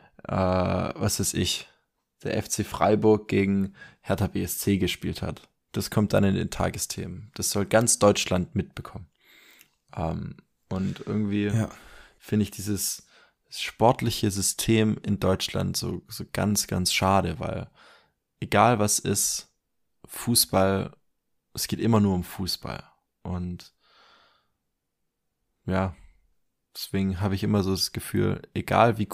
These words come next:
Speaker 1: cool der Sport ist, also ich glaub nicht, dass es da jetzt eine, eine Lobby oder sowas gibt, <laughs> die, die versucht, andere
Speaker 2: <laughs>
Speaker 1: Sportarten klein zu halten,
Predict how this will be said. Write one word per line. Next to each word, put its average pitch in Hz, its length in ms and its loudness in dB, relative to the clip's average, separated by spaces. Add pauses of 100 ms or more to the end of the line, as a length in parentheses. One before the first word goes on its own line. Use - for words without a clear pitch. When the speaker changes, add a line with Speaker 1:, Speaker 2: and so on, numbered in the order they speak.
Speaker 1:
cool 127 100 4
der 110 120 2
Sport - 440 0
ist, - 340 -2 (1080)
also 107 200 2
ich - 160 0
glaub 98 220 2
nicht, 110 240 2
dass - 160 2
es - 80 -2
da 87 140 2
jetzt - 240 -4
eine, 82 340 -4
eine 82 140 -4
Lobby 101 400 2
oder 90 160 0
sowas 90 320 -4
gibt, - 580 2
<laughs> - 20 0
die, 92 200 2 (480)
die 95 60 2
versucht, 98 560 2
andere 95 340 4
Speaker 2:
<laughs> - 0 -
Speaker 1:
Sportarten - 640 -2
klein 95 320 2
zu 78 200 -2
halten, 87 400 -2